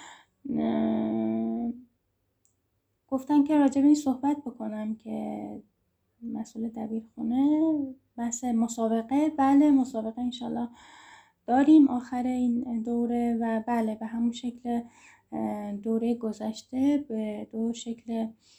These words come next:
تستی و تشریحی برگزار می‌شه و خود شرکت کنندگان باید سوال طراحی کنن و به سوالها جواب بدن. خیلی خوشحال شدم از حضور مبارکتون، در اینکه در خدمتتون بودم.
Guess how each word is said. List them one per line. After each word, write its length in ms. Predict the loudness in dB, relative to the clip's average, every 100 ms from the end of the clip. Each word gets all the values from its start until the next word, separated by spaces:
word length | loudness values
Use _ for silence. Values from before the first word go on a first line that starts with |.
| _ _ _ _
تستی 300 | -10 -4 -4
و 80 | -4
تشریحی 500 | -6 -8 -4 0 2
برگزار 480 | 4 4 4 6 6
می‌شه 260 | 6 4
و 160 | -2 -2
خود 300 | -2 -2 0 -4 -6 -12 -14 -18 _
شرکت 360 | -14 -10 -10
کنندگان 520 | -10 -8 -6 -4 -6 -6
باید 180 | -8
سوال 320 | -12 -10 -6 -6
طراحی 400 | -6 -6 -4 -6
کنن 280 | -6 -6
و 100 | -4
به 60 | -6
سوالها 380 | -8 -12 -12 -12
جواب 380 | -12 -12 -12 -14
بدن. 220 | -18 -18 -18 _ -20 -20 -20 -20 -20 _ _ _ _ _ _ _ _ _ _ _
خیلی 220 | _ -6 -6
خوشحال 460 | -6 -10 2 2
شدم 320 | 4 2 2
از 240 | 2 -2 -2
حضور 340 | -2 2 2 2
مبارکتون، 1200 | 2 2 0 -2 -4 -8 -8 -2 0 0 0 -6
در 160 | -8 -8
اینکه 300 | -6 -8 -8
در 140 | -8
خدمتتون 680 | -10 -16 -10 -10 -10 -8 -6
بودم. 400 | -6 -6 -6